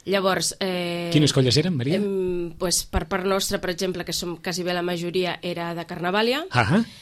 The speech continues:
Speaker 1: i l'altra part, també bastant important, de Fantastic Show.
Speaker 2: Entesos.
Speaker 1: Que,
Speaker 2: Que havien
Speaker 1: bueno,
Speaker 2: organitzat
Speaker 1: que
Speaker 2: ja la
Speaker 1: havien
Speaker 2: reina
Speaker 1: organitzat
Speaker 2: infantil.
Speaker 1: ja vàries reines, en-,
Speaker 2: Ahà.
Speaker 1: nosaltres dos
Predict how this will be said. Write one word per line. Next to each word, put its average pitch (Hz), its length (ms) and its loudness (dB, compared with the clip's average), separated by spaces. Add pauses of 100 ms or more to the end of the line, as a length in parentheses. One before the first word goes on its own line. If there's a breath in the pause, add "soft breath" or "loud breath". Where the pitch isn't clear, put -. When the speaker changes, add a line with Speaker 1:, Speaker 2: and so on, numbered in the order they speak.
(280 loud breath)
Speaker 1:
i 202 300 0
l'altra 175 400 0
part, 220 420 2 (200)
també 165 200 -4
bastant 170 300 -2
important, 180 520 -2
de 190 120 -4
Fantastic 165 460 -6
Show. 147 200 -6 (120)
Speaker 2:
Entesos. 113 540 0 (140)
Speaker 1:
Que, 170 640 -2
Speaker 2:
Que - 120 0
havien 131 180 10
Speaker 1:
bueno, 139 80 8
Speaker 2:
organitzat 131 400 6
Speaker 1:
que - 120 10
Speaker 2:
ja 156 60 12
la 156 100 10
Speaker 1:
havien 127 40 8 (160)
Speaker 2:
reina 147 120 12
Speaker 1:
organitzat 165 360 10
Speaker 2:
infantil. 190 140 8
Speaker 1:
ja 240 120 8
vàries 226 320 4
reines, 190 360 0
en-, 180 260 -4
Speaker 2:
Ahà. 120 100 2
Speaker 1:
nosaltres 208 560 4
dos 294 480 4